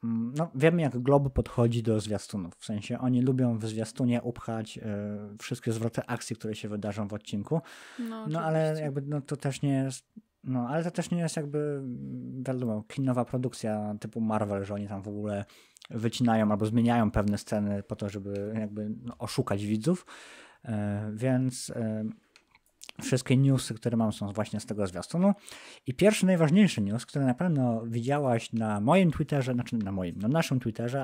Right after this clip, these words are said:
Speaker 1: albo na naszym Instagramie, mianowicie mamy potwierdzoną, e, fuzję,
Speaker 2: Mhm.
Speaker 1: i to jest chyba pierwsza w ogóle fuzja Czarnego Kota. I to będzie fuzja,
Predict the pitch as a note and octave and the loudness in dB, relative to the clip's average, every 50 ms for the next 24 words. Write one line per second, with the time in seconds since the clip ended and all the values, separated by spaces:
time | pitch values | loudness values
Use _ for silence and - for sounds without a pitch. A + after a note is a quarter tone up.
0 | B2 - G2+ G#2 G#2 A2 G#2+ G#2+ A2 A#2 A#2 - - G#2+ G2 F#2+ - - - - | -4 -6 -6 -4 -4 -2 -2 -2 0 -2 -2 -2 -2 -2 -2 -4 -4 -8 -16 -20
1 | - - - - - C#3 C#3 C3 B2+ - G#2+ F#2+ G2+ B2 D#3 F3+ E3+ D#3+ D3+ C3+ | -20 -20 -16 -4 2 4 4 4 4 2 0 0 2 4 4 6 6 4 4 2
2 | A#2+ C3 B2+ A#2+ A#2+ A#2+ A2+ G#2+ C#3+ D3 - - D3+ C3+ C#3 C#3 - - - - | 2 2 2 4 4 4 2 0 -2 -2 -2 0 2 2 0 0 -4 -8 -18 -20
3 | - - - _ _ _ _ - G2+ F#2+ F#2+ G2+ A#2 D3 D#3+ C#3+ - B2 - - | -20 -20 -20 _ _ _ _ -8 -6 -4 -2 0 2 2 2 0 -2 -6 -8 -4
4 | - G#2 G2+ G2+ - - F2+ F2 E2+ F2 F2 F#2+ A2 C3 E3+ F3+ E3+ - A2+ A2+ | -2 -2 -2 -2 -2 -4 -6 -6 -6 -8 -4 -2 -2 0 0 -2 -2 -4 -4 -2
5 | G#2+ G#2 G#2 G2+ G2+ G2+ G2+ G2 G2 F#2+ F#2+ - - - - G3 D#3 A#2 A2+ G2+ | -2 -2 -2 -2 -4 -4 -4 -6 -6 -8 -10 -10 -4 2 4 4 4 4 4 2
6 | G2+ A#2+ D3+ A3+ G#3 G3+ F#3+ G3+ G3 F#3 A#2+ - A#2+ - - G#2+ F#2+ - - D3+ | 2 2 0 -2 -6 -10 -12 -12 -10 -6 -4 -2 -2 0 0 -2 -2 2 4 6
7 | F3 D#3 - - G#2+ G2+ G#2 G2+ G#2+ G2 - - A2+ G#2+ G2 A#2 B2 C3+ - - | 6 6 4 0 -4 -4 -2 -2 -2 -2 -2 -2 -4 -4 -2 0 -2 0 0 0
8 | A2 A2 A2+ G#2 F#2+ G2 - - F2 - - A2+ D3+ F#3 - - - - - - | 2 2 2 2 2 2 0 -2 -4 0 2 4 4 4 2 0 -10 -18 -18 -20
9 | - - - _ _ - C#3+ C#3 C3 C3 D3 C3+ C3 C#3 C3+ C3 C#3 C3 C3 - | -20 -20 -20 _ _ -4 0 0 2 2 2 2 4 6 4 4 4 2 0 0
10 | - D3+ C3 A#2 A#2+ B2 A#2+ A#2 A#2 A2+ A2+ A2+ A2 A2 A2 G#2+ A2 G#2+ | 0 0 0 2 4 4 4 4 2 2 0 0 0 -2 -4 -4 -6 -8